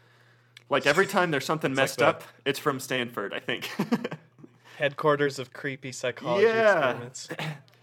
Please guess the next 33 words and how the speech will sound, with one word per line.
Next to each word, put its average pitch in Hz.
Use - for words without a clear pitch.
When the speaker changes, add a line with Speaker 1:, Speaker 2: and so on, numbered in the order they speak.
Speaker 1:
So 175
these 233
guys 143
were, 156
uh, 147
they 160
were 233
wanting 156
to 139
test -
behavioral 135
patterns. 98
Um, 127
and 135
so 151
their 135
theory 190
was 127
that 123
behavior 147
can 123
be 123
learned 120
through -
observation 120
of 113
reward 123
and 110
punishment. 107
Speaker 2:
So -
does 143
that 139
mean 131